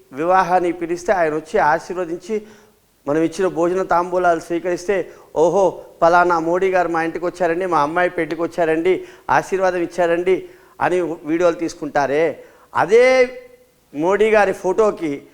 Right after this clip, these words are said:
ఇన్విటేషన్ కార్డు ముందర పెడితే మోడీ గారు వచ్చినట్ట?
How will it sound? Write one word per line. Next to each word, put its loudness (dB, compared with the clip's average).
ఇన్విటేషన్ -2
కార్డు 0
ముందర -2
పెడితే -2
మోడీ 2
గారు 2
వచ్చినట్ట? -8